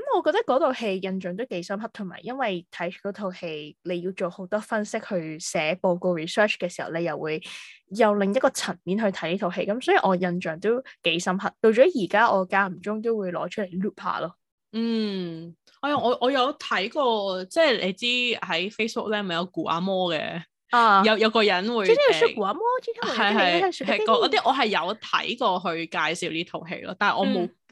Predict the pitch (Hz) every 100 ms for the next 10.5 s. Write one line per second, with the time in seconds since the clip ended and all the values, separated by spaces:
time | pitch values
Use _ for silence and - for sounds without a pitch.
0 | 196 - 311 190 185 170 175 170 165 151
1 | 156 170 196 220 _ - - - 156 -
2 | - - 220 294 226 175 156 185 180 208
3 | 196 160 156 156 156 156 - - - 180
4 | _ _ _ _ - 277 285 427 494 294
5 | 233 214 285 311 381 381 311 220 208 214
6 | _ _ 262 247 285 220 226 - 208 214
7 | - - - - 381 - 277 208 - 165
8 | 202 285 - 214 - 202 220 220 233 -
9 | 208 190 190 190 202 175 165 151 147 -
10 | 208 202 370 403 -